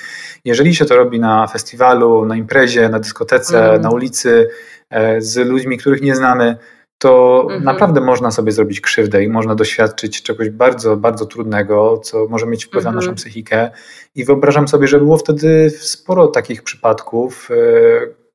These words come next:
Speaker 1: kiedy te psychodeliki miały negatywny wpływ na, e, osoby je spożywające,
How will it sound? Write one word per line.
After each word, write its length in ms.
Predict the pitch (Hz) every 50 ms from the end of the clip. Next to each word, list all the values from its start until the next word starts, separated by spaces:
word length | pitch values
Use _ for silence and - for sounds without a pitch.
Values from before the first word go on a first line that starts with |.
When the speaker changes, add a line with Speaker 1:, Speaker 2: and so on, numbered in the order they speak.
| _ - 143
Speaker 1:
kiedy 460 | - - 143 143 139 139 139 139 135
te 260 | 135 135 - 127 120
psychodeliki 520 | 117 - - 120 123 123 123 123 - - 123
miały 220 | 131 131 131 127
negatywny 480 | 131 131 135 - - 190 175 165 143 120
wpływ 340 | - - - 117 110 - 110
na, 240 | 107 104 101 101 - - - - - - _ _ -
e, 280 | 110 107 107 107 107 -
osoby 500 | - - - 117 113 117 117 117 117 117
je 140 | 113 123 117
spożywające, 1000 | 113 - - 120 117 120 120 117 113 110 110 110 - - 123 131 139 147 151 151